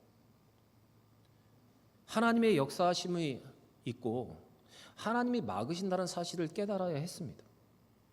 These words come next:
곧 하나님의 영의 임함으로 예언을 하게 된 일이 세 번이나 반복되었다면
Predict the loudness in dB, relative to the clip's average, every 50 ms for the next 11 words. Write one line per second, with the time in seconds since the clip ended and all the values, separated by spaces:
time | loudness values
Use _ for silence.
0 | _ _ _ -20 -18 -16 -14 0 12 12 12 12 12 10 10 10 10 8 8 10
1 | 10 10 10 10 8 8 8 8 8 8 8 10 10 8 10 10 8 8 8 6
2 | 6 6 6 6 6 6 6 6 6 4 6 6 4 4 4 0 2 4 6 6
3 | 6 4 4 4 4 4 4 4 4 8 8 8 8 10 8 6 8 10 10 10
4 | 10 8 6